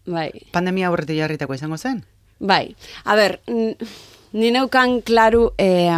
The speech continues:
Speaker 1: marka bat egiten banuen, e, e, edukiko zula, e, izen bat espeziala niretzat. Eta, bueno, Still Alive, e, da, e, hori, e, oraindik bizirik,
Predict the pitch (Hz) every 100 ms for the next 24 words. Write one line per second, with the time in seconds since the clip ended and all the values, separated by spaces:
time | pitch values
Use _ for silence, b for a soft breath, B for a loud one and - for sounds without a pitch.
0 | 160 196 - _ - 202 185 190 220 202
1 | 202 190 202 202 196 185 185 185 180 185
2 | 302 - B B B B - 208 190 175
3 | 170 170 165 165 b b b _ - 175
4 | 165 160 170 180 196 - 185 185 190 -
5 | - 185 165 - 170 170 180 175 - 160
6 | 175 165 175 175 165 - 151 - 160 151
7 | 160 147 - - 175 180 175 180 - B
8 | B B B B B 196 185 175 160 170
9 | 180 - 175 156 151 147 226 - _ 185
10 | 160 160 180 185 185 170 - 175 185